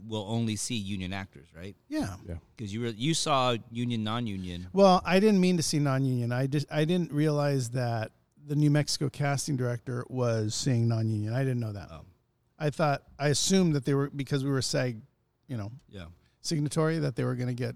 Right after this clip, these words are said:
Speaker 2: only sag actors, but they did not. You know, some people wanna find new talent. And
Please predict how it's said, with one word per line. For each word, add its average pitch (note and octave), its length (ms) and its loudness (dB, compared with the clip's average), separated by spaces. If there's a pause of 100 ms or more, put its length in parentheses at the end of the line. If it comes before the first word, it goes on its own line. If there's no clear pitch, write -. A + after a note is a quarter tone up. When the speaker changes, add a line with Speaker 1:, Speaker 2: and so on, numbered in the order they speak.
Speaker 2:
only A#2+ 240 -2
sag A2+ 320 -2
actors, A2+ 320 -8
but A2 160 -12
they - 80 -8
did G#2+ 180 -8
not. G#2+ 240 -4 (800)
You E4+ 60 -2
know, F3 100 0
some G3 400 2
people F3 400 2 (180)
wanna C#3 300 2 (160)
find C#3 220 0
new C#3 120 4
talent. D#3 400 -2
And D#3 220 0